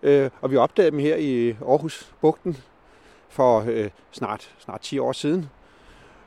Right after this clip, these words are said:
Og stadig så forstår vi ikke, hvordan det kan lade sig gøre, at der kan leve sådan nogle kæmpe bakterier med elektriske ledninger. De,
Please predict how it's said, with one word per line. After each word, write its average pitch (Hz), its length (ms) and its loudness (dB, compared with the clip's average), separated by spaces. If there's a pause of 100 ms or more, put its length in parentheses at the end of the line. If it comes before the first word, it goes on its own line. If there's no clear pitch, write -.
Og 143 100 -6
stadig 165 320 4
så 151 160 -4
forstår 143 420 -4
vi 143 80 2
ikke, 139 100 -2
hvordan 127 240 2
det 139 100 -6
kan 135 120 -4
lade 120 100 0
sig 123 160 -8
gøre, 120 460 -4
at 110 160 -8
der 113 60 -8
kan 117 200 -6
leve 120 340 -2
sådan 123 180 -10
nogle 120 140 -8
kæmpe 117 260 -10
bakterier 110 420 -10
med 110 120 -10
elektriske 117 440 -10
ledninger. 113 420 -8
De, 117 180 -10